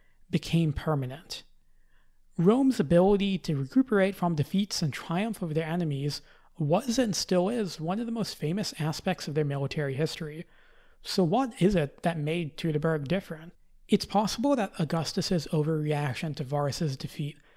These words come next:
played a large role in preventing further Roman attempts at incorporating Germania.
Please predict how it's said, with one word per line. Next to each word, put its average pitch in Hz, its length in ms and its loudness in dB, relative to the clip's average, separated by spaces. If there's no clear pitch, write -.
played 226 320 2
a 247 80 2
large 160 400 -2
role 147 340 0
in 143 140 -4
preventing 175 520 -2
further 156 420 0
Roman 143 300 -2
attempts 226 460 -4
at 196 100 -2
incorporating 156 640 -2
Germania. 139 540 -4